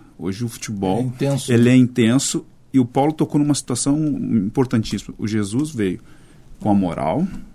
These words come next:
Speaker 1: trouxe toda essa comissão técnica, né? Então, assim, teve tempo pra trabalhar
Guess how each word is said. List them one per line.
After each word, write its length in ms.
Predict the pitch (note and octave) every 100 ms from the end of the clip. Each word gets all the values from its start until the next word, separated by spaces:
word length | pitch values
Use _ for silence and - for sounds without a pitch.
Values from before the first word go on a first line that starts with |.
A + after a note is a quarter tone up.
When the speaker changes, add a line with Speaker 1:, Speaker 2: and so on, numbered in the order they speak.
| - - -
Speaker 1:
trouxe 320 | A#2 C3+ B2+
toda 440 | - - G3 G3+
essa 180 | D#3 B2+
comissão 500 | B2 G#2+ F#2+ - G#2+
técnica, 600 | G#2+ E2 F#2+ A#2+ - F3 - - - - - - -
né? 100 | F2+
Então, 200 | F2+ A2+
assim, 280 | A2+ G2 -
teve 380 | - F3 G3+
tempo 260 | - C3 B2
pra 120 | A2
trabalhar 600 | - G2 E2+ A#1+ D#2 B2